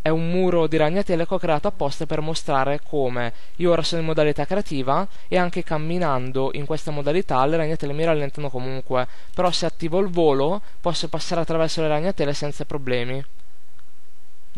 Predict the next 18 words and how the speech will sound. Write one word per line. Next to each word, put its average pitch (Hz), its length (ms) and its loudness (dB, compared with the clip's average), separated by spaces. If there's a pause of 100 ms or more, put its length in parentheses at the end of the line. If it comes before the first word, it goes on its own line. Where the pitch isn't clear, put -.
senza 156 380 -2
essere 147 300 0
rallentato, 143 600 2
mentre 151 340 0
prima 147 540 0 (300)
anche 165 400 0
in 147 120 0
modalità 147 420 0
creativa 139 600 0
e 151 120 0
anche 151 300 0
volando 139 460 0
le 156 120 2
ragnatele 139 440 0
ci - 140 0
rallentavano, 139 840 0 (200)
e - 120 0
visto 156 580 0